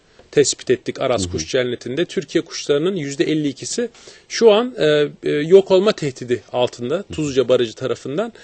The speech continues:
Speaker 1: E, ve benim burada, e, Sayın Orman ve Su İşleri Bakanı Veysel Eroğlu'na ricam,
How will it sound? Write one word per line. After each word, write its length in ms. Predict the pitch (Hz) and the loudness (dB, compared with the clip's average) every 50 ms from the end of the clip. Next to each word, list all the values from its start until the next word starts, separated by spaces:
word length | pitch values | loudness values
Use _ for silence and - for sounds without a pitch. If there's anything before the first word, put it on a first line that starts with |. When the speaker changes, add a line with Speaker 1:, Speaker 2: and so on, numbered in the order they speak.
| - - - - - - | -20 -20 -20 -20 -10 -2
Speaker 1:
E, 80 | - 156 151 156 156 165 180 | 2 6 6 6 6 8 8
ve 240 | 214 208 202 202 190 | 8 8 8 6 4
benim 260 | 220 220 220 214 190 | 2 0 0 2 4
burada, 500 | 196 190 165 185 180 175 170 - 147 143 | 4 4 6 6 6 6 6 4 2 2
e, 40 | 143 | 2
Sayın 320 | - - 190 190 196 190 | 2 4 6 6 6 6
Orman 380 | 190 180 180 185 180 180 175 170 | 4 0 0 0 0 -2 -2 -4
ve 60 | 160 | -4
Su 140 | - - 190 | -4 -4 -6
İşleri 280 | 175 - 165 160 147 | -4 -2 -2 -2 -2
Bakanı 260 | 147 143 - 156 160 | -2 -4 -4 -4 -4
Veysel 440 | 170 175 170 - - 165 160 156 147 - - | -2 -2 -2 0 2 2 2 2 0 0 0
Eroğlu'na 400 | 165 175 170 151 139 139 147 165 | 2 4 4 4 4 2 0 -2
ricam, 380 | 202 185 165 160 156 190 233 | -2 0 2 2 2 2 0